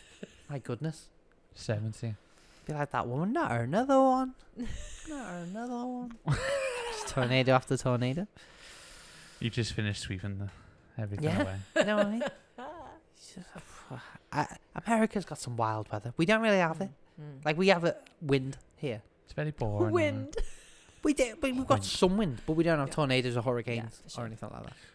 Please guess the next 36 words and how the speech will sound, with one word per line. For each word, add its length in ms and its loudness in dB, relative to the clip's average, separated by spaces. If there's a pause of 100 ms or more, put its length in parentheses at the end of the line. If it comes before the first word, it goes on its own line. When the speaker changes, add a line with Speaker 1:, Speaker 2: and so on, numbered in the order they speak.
Speaker 3:
Someone 300 -2
told 220 0
me 80 2
last 220 -2
night, 200 -2
"Oh, 100 -4
there's 240 -2
a 60 -4
storm 380 0
coming, 260 0
you 120 0
know, 200 0
right?" 240 -2
So 140 -10
I 40 -6
was 140 -14
like, 80 -12
"Oh, 160 -18 (240)
man." 80 -20 (100)
Speaker 1:
Here? 280 -6 (420)
Speaker 3:
Yeah. 200 -2 (280)
And 160 -6
I 120 -2
woke 220 0
up 60 -4
this 180 -12
morning, 160 -4
I 20 -2
was 100 -8
like, 140 -6
"Well, 200 -8 (720)
Speaker 1:
<laughs> 320 -16
Speaker 3:
doesn't 200 -4
look 180 -2
<laughs> 0 -
like, 100 4